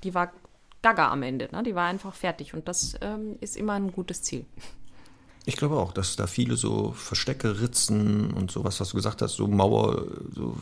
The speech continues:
Speaker 2: weiß ich, Ziegel gibt oder Kopfsteinpflaster,
Speaker 1: Ja.
Speaker 2: wo man dann Sachen da verstecken kann. Deswegen glaube ich schon, ja, das kann man auch mit den Stadthunden, also ruhig suchen, sowas, äh, zu machen.
Speaker 1: Super, dass du das gelten lässt.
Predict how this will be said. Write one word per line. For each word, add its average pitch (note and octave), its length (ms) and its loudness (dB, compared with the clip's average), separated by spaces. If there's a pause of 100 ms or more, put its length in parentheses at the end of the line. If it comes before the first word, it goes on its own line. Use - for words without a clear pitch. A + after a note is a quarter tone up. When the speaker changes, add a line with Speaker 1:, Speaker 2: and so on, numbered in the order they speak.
(120)
Speaker 2:
weiß G2 140 -2
ich, F#2+ 120 -6
Ziegel A2+ 400 6
gibt G#2 400 0
oder G2+ 220 4 (300)
Kopfsteinpflaster, G#2+ 720 4
Speaker 1:
Ja. F#2+ 140 2 (380)
Speaker 2:
wo - 60 -2
man G#2 140 2
dann G2 140 2
Sachen G2+ 300 2
da F#2+ 180 2
verstecken - 460 -2
kann. F#2 320 2 (340)
Deswegen A2 180 4
glaube G2+ 220 2
ich - 100 -2
schon, A#2+ 320 2
ja, A#2+ 240 4
das - 380 -6
kann - 160 0
man C3+ 160 0
auch A2 260 0 (200)
mit - 160 0
den A2 100 4
Stadthunden, G2+ 580 -2
also F#2+ 160 2
ruhig G2 280 0
suchen, G#2 380 0
sowas, F#2 400 0 (200)
äh, - 140 0
zu - 160 0
machen. E2 300 0 (200)
Speaker 1:
Super, E3 300 -4
dass D#3+ 140 -4
du - 80 -6
das E3 160 -4
gelten D#3+ 320 -6
lässt. E3 320 -8